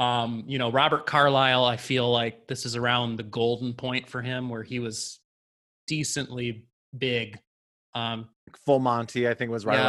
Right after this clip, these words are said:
Speaker 2: around this
Speaker 1: Full
Speaker 2: time.
Speaker 1: Monty, Trainspotting,
Speaker 2: Yeah.
Speaker 1: uh, was shortly before this, I believe. So, like, he's,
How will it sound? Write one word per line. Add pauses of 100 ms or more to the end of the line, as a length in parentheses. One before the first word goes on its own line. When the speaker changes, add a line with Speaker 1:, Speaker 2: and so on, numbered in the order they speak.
Speaker 2:
around
this
Speaker 1:
Full
Speaker 2:
time.
Speaker 1:
Monty,
Trainspotting, (500)
Speaker 2:
Yeah.
Speaker 1:
uh,
was
shortly
before
this,
I
believe.
So,
like,
he's,